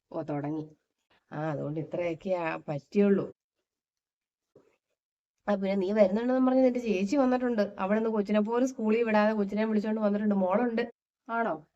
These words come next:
എന്നിട്ട് എന്തിയാ അമ്മയും മോളും? കാണുന്നില്ലല്ലോ. ആ, അവളെ നമ്മുടെ പപ്പയമ്മയുടെ വീട്ടിൽ പോയേക്കോ, കൊച്ചും പോയി ആ പുറകെ.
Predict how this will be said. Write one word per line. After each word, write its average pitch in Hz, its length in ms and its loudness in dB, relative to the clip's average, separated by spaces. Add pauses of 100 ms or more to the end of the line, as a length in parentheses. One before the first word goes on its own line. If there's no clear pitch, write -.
എന്നിട്ട് 240 220 -4
എന്തിയാ 285 300 4
അമ്മയും 330 240 2
മോളും? 320 320 0
കാണുന്നില്ലല്ലോ. 302 580 2 (880)
ആ, 196 280 0
അവളെ 202 340 4
നമ്മുടെ 180 220 -4
പപ്പയമ്മയുടെ 190 540 0
വീട്ടിൽ 170 220 -2
പോയേക്കോ, 156 460 -2
കൊച്ചും 170 300 -2
പോയി 156 160 0
ആ 151 100 0
പുറകെ. 147 420 -4